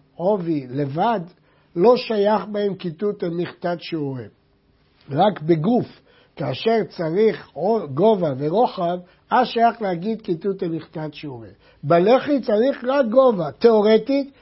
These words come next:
גם אם זה יהיה אפר, והוא בגובה עש-, עשרה טפחים הוא לחי, כי לא צריך גוף,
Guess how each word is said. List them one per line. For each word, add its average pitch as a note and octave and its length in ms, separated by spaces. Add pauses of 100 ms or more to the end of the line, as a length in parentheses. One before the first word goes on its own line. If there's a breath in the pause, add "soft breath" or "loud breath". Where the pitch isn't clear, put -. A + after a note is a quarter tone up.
(180 soft breath)
גם C4+ 200
אם C4+ 120
זה B3+ 80
יהיה C4+ 340
אפר, F#3 340 (560)
והוא F#3 280
בגובה A3+ 540
עש-, F#3+ 180 (280)
עשרה F#3+ 440
טפחים G3+ 440
הוא B3+ 140
לחי, D4 380 (300 soft breath)
כי D#3 80
לא C4 180
צריך C#4+ 160
גוף, G#3 500